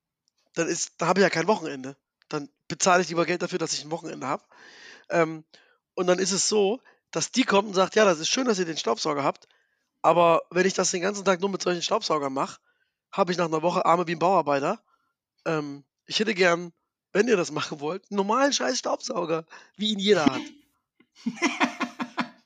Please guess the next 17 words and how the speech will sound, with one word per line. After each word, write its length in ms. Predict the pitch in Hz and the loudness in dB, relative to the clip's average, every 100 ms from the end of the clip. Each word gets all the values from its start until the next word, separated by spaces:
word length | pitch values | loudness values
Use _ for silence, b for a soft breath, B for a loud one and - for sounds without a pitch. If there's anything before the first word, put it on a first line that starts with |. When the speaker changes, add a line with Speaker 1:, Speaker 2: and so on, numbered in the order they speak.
| _ | _
Speaker 1:
Ja, 140 | 214 208 | 4 6
dann 80 | 196 | 6
denkst 180 | 202 220 | 4 4
du, 60 | |
„Ja, 80 | 190 | 4
super.“ 340 | 240 269 180 | 4 4 4
Speaker 2:
Das 120 | 151 160 | 4 0
ist, 300 | 180 185 B B | -2 -4 B B
das 120 | 123 139 | -2 0
ist 220 | 151 - | 0 0
cool. 200 | 208 123 B B B B - | 0 0 B B B B -2
Erste, 320 | 151 175 170 - _ | 0 0 -4 -8 _
erster, 460 | 147 185 220 185 - | -2 -2 -2 -6 -4
erster 320 | 151 156 143 | -4 -4 -4
Job 340 | 156 226 240 | -2 -4 -4
und 200 | 175 196 | -2 0
schon, 220 | 190 160 | 0 0